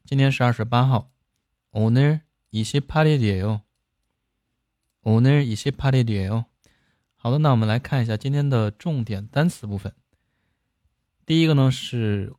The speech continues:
过，韩语呢是读“지내다”，“지내다”，度过这种意思啊。第二个呢是哪里，读“어디”，“어디”，指这个地点，对吧？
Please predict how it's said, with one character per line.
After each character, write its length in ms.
过， 300
韩 240
语 40
呢 160
是 120
读 320
“지 200
내 200
다 220
”，“지 240
내 200
다”， 200
度 200
过 200
这 80
种 140
意 60
思 140
啊。 140
第 80
二 120
个 60
呢 120
是 160
哪 220
里， 260
读 320
“어 180
디 280
”，“어 160
디”， 300
指 120
这 120
个 120
地 220
点， 220
对 80
吧？ 220